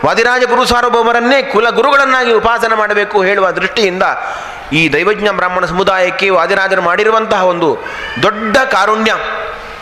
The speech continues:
ಭಗವಂತ ಹೇಗೆ ಕಾರುಣ್ಯ ತೋರಿಸ್ತಾನೆ ಅಂತಂದ್ರೆ, ಸಾಕ್ಷಾತ್ತಾಗಿ ಕಾರುಣ್ಯವನ್ನು ತೋರಿಸುವುದಿಲ್ಲ, ಗುರುಗಳನ್ನ ಕಳುಹಿಸಿಕೊಟ್ಟು ಅಂತಹ ಕಾರುಣ್ಯವನ್ನು ತೋರಿಸಿಕೊಡ್ತಾನೆ ಅಂತ ಹೇಳುವುದಕ್ಕೆ ನಾನು ಹಿಂದೆಯಲ್ಲಿ ಏನೆಲ್ಲ ಕಥೆಗಳನ್ನು ಹೇಳಿದ್ದೇನೆ,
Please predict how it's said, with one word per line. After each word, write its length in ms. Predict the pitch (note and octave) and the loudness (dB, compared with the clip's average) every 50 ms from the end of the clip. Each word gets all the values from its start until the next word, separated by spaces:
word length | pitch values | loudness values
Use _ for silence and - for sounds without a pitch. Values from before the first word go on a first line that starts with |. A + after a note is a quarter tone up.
| - - - - - - - - - - - - - - - - - | -16 -16 -16 -14 -12 -12 -12 -12 -12 -12 -12 -12 -10 -8 -8 -4 -2
ಭಗವಂತ 380 | C3+ F3 G#3 G#3+ A3 A3 G#3+ G#3 | 0 2 2 2 0 0 -2 -2
ಹೇಗೆ 260 | F#3 F3+ A3 B3 B3+ | -2 0 0 0 0
ಕಾರುಣ್ಯ 360 | - G3+ G3 G#3+ A3+ A#3+ B3 | 0 0 0 0 0 -2 -2
ತೋರಿಸ್ತಾನೆ 420 | - A3 G#3+ G#3+ G#3 - G#3+ G3+ G3 | 0 0 0 0 -2 -2 0 0 0
ಅಂತಂದ್ರೆ, 680 | F#3+ F3 F#3 F#3 A3 B3+ A3+ F3+ C3 - - - - - - - - - | 0 0 0 0 0 0 0 0 0 -2 -4 -6 -8 -8 -10 -8 -6 -4
ಸಾಕ್ಷಾತ್ತಾಗಿ 760 | - - F3+ G#3+ - - - C4 - - - B3 A#3+ A3+ A3+ | 0 0 2 2 0 0 0 0 0 0 0 -2 -2 0 0
ಕಾರುಣ್ಯವನ್ನು 560 | F#3 G3 G3+ G#3+ A3+ A3+ A3 A3 G#3+ G#3 F#3+ | 0 0 0 0 0 0 0 0 0 0 0
ತೋರಿಸುವುದಿಲ್ಲ, 540 | F3+ G3+ G#3+ G#3+ G3+ A#3 A3+ G#3+ G3+ G3+ G#3 G#3+ A3 G#3+ - - - - - - - - - D3 | 0 0 0 2 0 0 2 2 2 2 2 0 0 -2 -4 -6 -8 -8 -8 -10 -12 -10 -6 -2
ಗುರುಗಳನ್ನ 520 | D#3 F#3 A#3+ B3+ B3 C4 C4 C4 C4 C4+ C4 | 2 2 2 4 2 2 2 2 2 0 2
ಕಳುಹಿಸಿಕೊಟ್ಟು 1080 | C4 A3+ A#3 B3 B3 A#3+ - B3 - G#3+ G#3+ G#3+ - - C#4+ A#3+ F#3+ D3+ - - - - - - - - - - - - - F3+ | 2 0 2 2 0 0 0 0 0 0 -2 0 0 2 2 2 2 2 -2 -4 -6 -10 -10 -10 -12 -12 -12 -14 -14 -8 -6 -4
ಅಂತಹ 280 | G3 F#3 G3 F#3 F3+ | -2 -2 0 0 0
ಕಾರುಣ್ಯವನ್ನು 720 | F3 - E3+ F3+ G#3+ B3+ C4 C4 C4 B3+ A#3+ A#3 A3 G3+ | 0 0 0 2 2 2 2 2 2 2 2 2 0 0
ತೋರಿಸಿಕೊಡ್ತಾನೆ 760 | - - G#3+ A#3 A#3 A#3 - - A3 A3 - A#3 G#3+ G#3 G#3+ | 0 0 0 0 0 0 -2 -2 -2 -2 0 -2 0 0 0
ಅಂತ 240 | A3 A#3+ C4+ D4+ C#4+ | 0 0 0 0 0
ಹೇಳುವುದಕ್ಕೆ 400 | A#3 G#3+ A#3 A3+ G#3+ A3+ A3 G#3+ | 0 0 2 2 0 0 0 0
ನಾನು 180 | G3+ G3 F#3+ F#3 | 0 0 0 0
ಹಿಂದೆಯಲ್ಲಿ 440 | F#3+ F#3+ G3+ G3 F#3+ F#3 F3 E3+ E3+ | -2 0 0 0 0 2 2 2 2
ಏನೆಲ್ಲ 260 | F#3 G#3+ A#3+ C4 B3 | 2 2 0 0 0
ಕಥೆಗಳನ್ನು 440 | - F#3+ - G#3 G3+ G3+ F#3+ F#3+ F3 | 0 -2 -2 0 0 0 0 0 0
ಹೇಳಿದ್ದೇನೆ, 480 | D#3+ E3 D#3+ D#3 F#3 A3 G#3+ D#3 A#2+ | 0 0 0 0 0 0 0 -2 -2